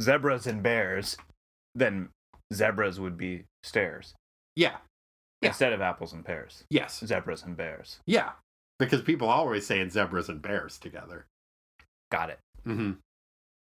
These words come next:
Speaker 1: I learned that they say it that way from, uh,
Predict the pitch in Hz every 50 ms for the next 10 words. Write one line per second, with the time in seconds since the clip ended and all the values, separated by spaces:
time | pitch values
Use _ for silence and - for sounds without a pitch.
0 | _ _ _ _ _ _ _ - 92 90 101 101 92 92 95 95 - - 101 98
1 | 92 92 - - - 110 104 101 98 110 101 - - 107 104 104 - - 107 98
2 | 98 95 92 87